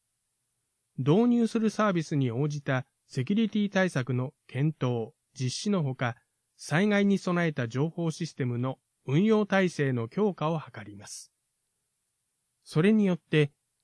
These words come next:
情報漏洩等の情報セキュリティ事件事故を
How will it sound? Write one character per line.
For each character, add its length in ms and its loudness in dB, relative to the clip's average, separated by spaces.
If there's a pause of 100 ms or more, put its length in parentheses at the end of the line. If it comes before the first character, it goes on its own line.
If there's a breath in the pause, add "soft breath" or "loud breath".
(400)
情 260 6
報 260 4
漏 280 6
洩 180 6
等 240 0
の 220 -2 (240)
情 240 2
報 220 -2
セ 180 -2
キ 80 -4
ュ 40 0
リ 120 0
テ 120 -4
ィ 160 2 (140)
事 220 0
件 260 2
事 140 -6
故 240 0
を 100 -6